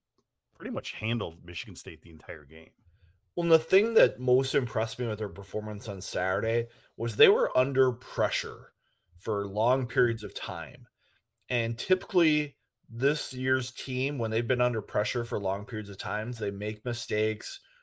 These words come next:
Speaker 2: or they get in trouble and they give away goals.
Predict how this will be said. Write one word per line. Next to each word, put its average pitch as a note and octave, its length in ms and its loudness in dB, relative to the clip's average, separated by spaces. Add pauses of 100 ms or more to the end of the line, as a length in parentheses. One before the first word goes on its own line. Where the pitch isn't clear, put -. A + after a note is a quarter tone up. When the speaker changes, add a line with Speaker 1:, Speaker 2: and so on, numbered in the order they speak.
(140)
Speaker 2:
or G2+ 220 -4
they F#2+ 140 -4
get G#2+ 220 -6
in B2+ 80 -10
trouble A2 540 2
and F#2 80 -6
they E2+ 120 -10
give G#2+ 200 -6
away A#2+ 240 4
goals. G#2+ 540 -2